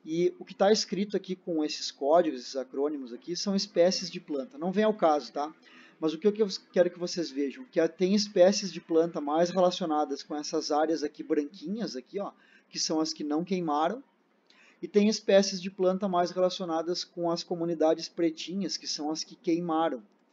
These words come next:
E vocês conseguem ver que as comunidades pretas estão todas agru-,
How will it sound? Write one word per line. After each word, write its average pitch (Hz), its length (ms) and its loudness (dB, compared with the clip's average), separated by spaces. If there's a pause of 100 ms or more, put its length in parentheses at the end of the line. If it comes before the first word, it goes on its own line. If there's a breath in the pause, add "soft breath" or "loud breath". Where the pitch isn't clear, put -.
(340 soft breath)
E 147 60 -8
vocês 160 200 -2
conseguem 190 460 0
ver 190 160 6
que 196 80 -2
as 190 80 0
comunidades 160 600 0
pretas 156 500 0
estão 139 260 -8
todas 165 380 -4
agru-, 156 260 -2